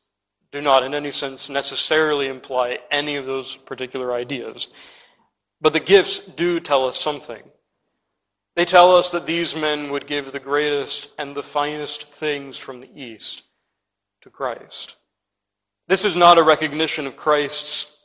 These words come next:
the zenith of Christ's humiliation. This is an acknowledgement of Christ's majesty. All three of these gifts are tokens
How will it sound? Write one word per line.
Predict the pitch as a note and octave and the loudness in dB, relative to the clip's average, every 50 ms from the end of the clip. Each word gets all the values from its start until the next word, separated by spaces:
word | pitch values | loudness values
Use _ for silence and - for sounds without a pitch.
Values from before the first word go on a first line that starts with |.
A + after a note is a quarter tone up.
| _ | _
the | C#3+ D3 C#3 | -6 -6 -2
zenith | B2+ D#3+ D#3 E3 E3+ E3 C#3+ - | 2 2 4 4 2 0 -2 -4
of | C#3+ - | -8 -10
Christ's | - - D3 C#3 C#3+ C3+ - - | -2 0 0 0 0 -2 -4 -8
humiliation. | - D3+ C#3+ C3+ C3+ C3 C3 C#3 C#3+ D3 C#3+ - - A#2+ A2+ - _ - - - _ _ _ | -8 -8 -10 -8 -8 -6 -6 -6 -6 -6 -6 -6 -10 -10 -14 -18 _ -20 -20 -20 _ _ _
This | - B2+ B2+ F3 F#3 F3+ - - - | -20 0 4 4 4 4 4 -2 -2
is | G3+ D3 | -4 -4
an | D3 D3+ D3 | -2 -2 -2
acknowledgement | C#3+ D3 C3+ C#3+ C#3+ C#3+ D3 D#3 D#3+ E3+ E3+ E3 - - D#3+ D#3+ D#3 D3 - - - _ _ _ _ _ _ | -2 -2 -6 -8 0 4 6 8 8 8 6 2 0 -4 -4 -4 -4 -6 -8 -14 -20 _ _ _ _ _ _
of | - C3 - | -10 -10 -8
Christ's | - - D3 C#3+ C#3 - - - - - | -2 0 0 0 0 -4 -8 -8 -10 -10
majesty. | C#3+ C#3 C#3 C3+ C3 B2+ C3 - - - B2 - - _ _ _ _ _ _ | -6 -2 -2 -2 -2 -2 -6 -8 -8 -8 -10 -14 -16 _ _ _ _ _ _
All | - E3 E3 E3+ E3+ | 8 10 12 12 10
three | E3 - - - D#3 D#3+ F#3 G3 G3 F#3 | 8 2 -6 -4 0 2 2 4 4 2
of | F3+ D#3+ C#3+ | 2 2 0
these | D#3+ D#3 C#3+ B2+ | -4 -6 -6 -8
gifts | B2+ C3 D3+ D3+ C3 G#2+ - - - - - - - - _ _ _ - | -6 -4 -2 -2 -2 -2 -6 -8 -8 -8 -8 -8 -12 -20 _ _ _ 4
are | C#3+ D3 D3 D3+ E3 - - - - - | 4 4 4 2 -2 -6 -12 -18 -16 -16
tokens | - - F#3 F3+ F#3 F3+ - F3 E3 D#3 D3+ C#3+ - - - | -4 0 2 2 2 2 -2 -4 -4 -4 -6 -8 -8 -8 -10